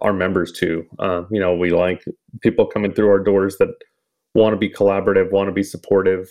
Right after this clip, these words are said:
of one another, um, and, you know, share a lot of the same vision and values for what's possible in, in the health space. So the, the executives that we have coming in are generally coming in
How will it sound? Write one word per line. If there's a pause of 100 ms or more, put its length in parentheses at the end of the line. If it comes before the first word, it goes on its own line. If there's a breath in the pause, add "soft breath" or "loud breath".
(160)
of
one
another, (420)
um, (320)
and,
you
know, (140)
share
a
lot
of
the
same
vision
and
values
for
what's
possible
in, (100)
in
the
health
space.
So (640)
the, (680)
the
executives
that
we
have
coming
in
are
generally
coming
in